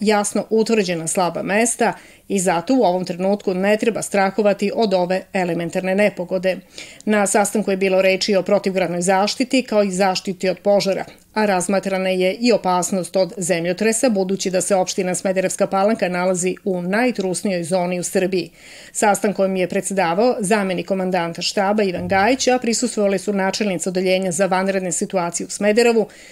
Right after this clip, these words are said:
pukovnik policije Jadranka Vuković i šef odseka za civilnu zaštitu i upravljanje rizicima, major policije Anita Klikovac.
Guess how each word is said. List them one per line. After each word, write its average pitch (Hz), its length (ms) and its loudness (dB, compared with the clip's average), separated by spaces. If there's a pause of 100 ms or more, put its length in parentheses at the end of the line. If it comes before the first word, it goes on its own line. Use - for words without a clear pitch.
(140)
pukovnik 208 480 2
policije 208 560 2
Jadranka 190 520 0
Vuković 247 560 0
i 196 60 -2
šef 262 260 0
odseka 196 400 0
za 180 120 -8
civilnu 185 420 0
zaštitu 208 680 0
i 240 140 2
upravljanje 175 500 -2
rizicima, 214 640 2
major 190 360 0
policije 190 600 -2 (100)
Anita 175 500 -2 (120)
Klikovac. 175 640 -4